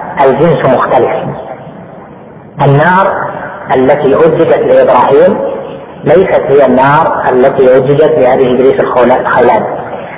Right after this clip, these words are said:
فمن حيث هذا، أن من حيث إن هذه نار وتلك نار، نعم، ولكن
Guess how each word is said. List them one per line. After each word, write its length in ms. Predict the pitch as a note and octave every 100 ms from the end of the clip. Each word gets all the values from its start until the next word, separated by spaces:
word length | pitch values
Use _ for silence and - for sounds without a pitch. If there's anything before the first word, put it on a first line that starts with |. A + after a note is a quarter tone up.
| - C#3+
فمن 1000 | D3+ F#3 - - - C#3+ - - - -
حيث 280 | E3+ F3 D#3
هذا، 360 | - E3 -
أن 280 | C#3 C#3 - -
من 120 | C#3+
حيث 580 | - D#3+ D#3 C#3+ C3+ D#3
إن 120 | C#3
هذه 640 | - - C#3+ D#3 - C3 B2
نار 260 | A2+ - - - - -
وتلك 260 | B2+ D3 D3+
نار، 340 | C3+ D4+ C#3+
نعم، 480 | C#3+ - - - - - - - - - - - - -
ولكن 840 | B2+ E3 D3+ C#3+ D3 D#3+ -